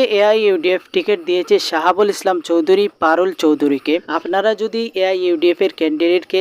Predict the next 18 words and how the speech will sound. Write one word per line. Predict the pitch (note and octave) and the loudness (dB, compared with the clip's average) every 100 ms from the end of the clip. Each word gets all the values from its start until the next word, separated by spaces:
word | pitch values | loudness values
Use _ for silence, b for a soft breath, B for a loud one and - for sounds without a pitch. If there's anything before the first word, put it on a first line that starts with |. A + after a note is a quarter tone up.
| E3+ | -2
এখান | D#3 E3 E3 | -2 -6 -6
থেকে | E3 F3 C#3+ | -6 -6 -6
জিতাতে | C#3+ D#3+ D#3+ F#3+ | -6 -4 -4 -4
চান, | D3+ C#3+ E3+ - F3 | -2 -2 -2 -4 -2
আগের | E3+ A3 G#3+ | 0 0 0
সময়েও | B3 A#3 A#3+ A#3 E3+ | -2 -2 2 2 2
গত | E3+ G#3+ A3 | 0 0 0
ইলেকশনেও | G#3 F#3+ - F#3+ G3 - | 2 0 -2 -2 -2 -2
অনেক | E3 F3 D3+ | -2 -2 -2
ভোট | D3 F#3 D#3 | 0 0 0
দেওয়া | D#3+ D3+ | 0 0
হয়েছিল | D#3+ D#3+ - E3+ F#3+ - | -4 -6 -6 -4 -4 -2
ইউডিএফকে। | D#3 C#3+ E3 E3 - E3 F#3+ B B F3+ | -2 0 -2 -2 -4 -4 -4 B B -4
আপনারা | F3+ G3 A3 A#3+ A#3 | -2 2 4 4 2
যদি | A#3 G3+ | 0 0
এখান | G3 F#3 | 0 -4
থেকে | G3+ A3 E3+ | -2 -2 2
ইউডিএফকে | D#3+ D#3 F3+ - | 2 2 -2 0